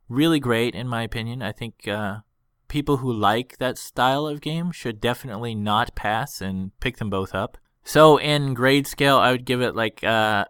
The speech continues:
an A plus probably, or, uh, you know, maybe ninety to ninety-five percent on a percent scale, or probably four and a half to five stars. So definitely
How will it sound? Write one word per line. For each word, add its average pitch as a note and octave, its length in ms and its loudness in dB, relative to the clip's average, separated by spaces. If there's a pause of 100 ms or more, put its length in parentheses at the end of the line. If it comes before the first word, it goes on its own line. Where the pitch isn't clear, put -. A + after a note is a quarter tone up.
an G#2+ 160 -6
A A2+ 200 -4
plus A#2+ 380 0
probably, D#3 640 -4 (440)
or, A2 300 0
uh, G#2+ 380 0
you A#2 180 -8
know, G#2 220 -4
maybe A2 680 -4
ninety A2 520 -2
to A2 100 -6
ninety-five A2 560 -2
percent A#2 400 -6
on G#2 140 -6
a F#2+ 40 -6
percent G#2 360 -8
scale, A2 400 -2
or A#2 360 0
probably D3 460 -2
four C3+ 220 -2
and C3+ 80 -4
a B2+ 40 -4
half B2 200 -2
to A#2+ 100 -8
five G2+ 260 -2
stars. - 440 -10 (100)
So G#2 400 -4 (460)
definitely C#3+ 840 -2